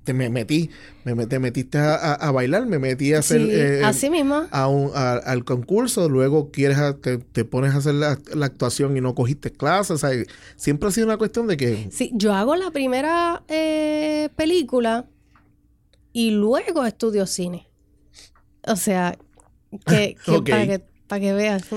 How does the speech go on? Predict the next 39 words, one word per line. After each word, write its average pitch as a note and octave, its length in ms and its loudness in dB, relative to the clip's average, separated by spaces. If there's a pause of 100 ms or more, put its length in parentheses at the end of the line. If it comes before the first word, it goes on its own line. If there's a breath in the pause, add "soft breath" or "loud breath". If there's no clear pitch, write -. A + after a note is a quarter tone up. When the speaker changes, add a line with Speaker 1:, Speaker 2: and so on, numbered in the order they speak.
(120)
Speaker 1:
Sí, D3 140 0
Speaker 2:
Una - 20 4
Speaker 1:
fue D#3+ 120 6
como - 120 6
Speaker 2:
cosa, D3 140 4
Speaker 1:
que - 60 4
Speaker 2:
es C3+ 60 2
Speaker 1:
me, C#3 40 2
Speaker 2:
como D4 140 4
Speaker 1:
me D#4 60 6
Speaker 2:
una D#4+ 80 6
Speaker 1:
gustó, D4+ 240 4
Speaker 2:
cosa A3 140 6
Speaker 1:
déjame D#3+ 260 4
aprender. C3+ 440 0 (120)
Speaker 2:
Sí, A3 220 -2
es C#3+ 120 -2
como, C4 320 -2
eh, G#3+ 140 -10 (260)
déjame C4+ 340 2
mejorar, B3+ 760 0
que, A#3+ 220 -8
que, G#3+ 360 -6
que A#3+ 720 -2 (320)
sea, A3+ 300 0
cosas B3+ 380 0
que D4+ 160 0
yo C#4 100 0
aprendí C#4 380 0
allí C4 300 0
porque A#3+ 440 0
ellos C4 320 -2
me B3 100 -2
decían A#3+ 400 0
que G#3 200 -2
esas A3 200 -2
cosas G#3 380 -2
eran F#3 240 0
así - 320 -4